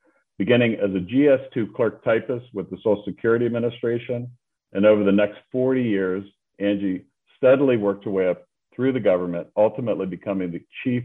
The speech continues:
Human Capital Officer at the Department of Homeland Security. She's been recognized with presidential rank awards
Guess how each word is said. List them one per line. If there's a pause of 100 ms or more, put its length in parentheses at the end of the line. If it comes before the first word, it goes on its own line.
Human
Capital (140)
Officer
at
the
Department
of
Homeland
Security. (420)
She's
been
recognized
with
presidential
rank
awards